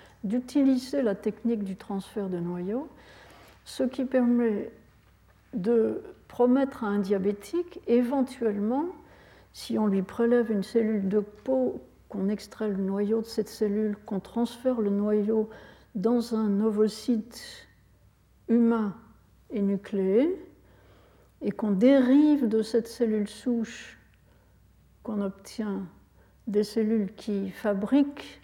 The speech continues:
le remède au diabète, l'insuline, hein, ça permet une thérapie régénérative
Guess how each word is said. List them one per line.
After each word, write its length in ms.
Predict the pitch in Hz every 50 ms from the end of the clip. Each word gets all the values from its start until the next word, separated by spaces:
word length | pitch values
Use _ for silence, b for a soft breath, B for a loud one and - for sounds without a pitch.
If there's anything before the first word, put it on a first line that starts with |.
| _ -
le 140 | 254 196 190
remède 440 | 190 185 208 202 208 220 220 202 196
au 60 | 185
diabète, 720 | 170 175 - 190 196 202 247 302 381 - - - - - - _ _ _ _ _ _ _ _ _ - 240 226
l'insuline, 640 | 180 170 170 - - 214 202 214 254 320 359 370 370 - - - _ _ _ -
hein, 120 | 233 233 277 277 B B B B B B B
ça 160 | - - 208
permet 460 | 208 - 196 185 202 208 254 320 349 302
une 140 | 233 202 190
thérapie 560 | - - 226 214 233 226 226 - - 226 208
régénérative 840 | 185 202 196 185 190 196 196 190 190 196 196 - - 302 320 330